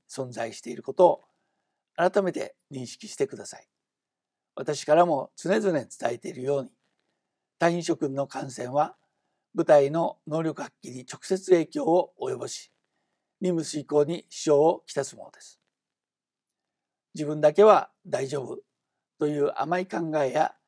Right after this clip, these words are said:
気の緩みは絶対に許してはなりません。各自の行動を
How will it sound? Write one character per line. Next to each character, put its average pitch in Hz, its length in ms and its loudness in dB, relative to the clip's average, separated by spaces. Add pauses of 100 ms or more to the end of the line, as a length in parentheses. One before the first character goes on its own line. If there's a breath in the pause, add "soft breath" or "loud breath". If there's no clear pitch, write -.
(140)
気 131 80 -10
の 131 100 -8
緩 123 240 -12
み 139 120 -6
は - 100 -8 (360)
絶 160 280 -4
対 190 180 8
に 202 220 -4
許 139 220 -6
し - 80 -10
て 139 80 -4
は 147 180 2
な 123 160 -12
り 110 80 -14
ま 98 80 -20
せ - 120 -18
ん。 - 40 -20 (1040)
各 170 180 -6
自 147 160 -4
の 156 180 0
行 147 300 0
動 147 200 4
を 175 220 6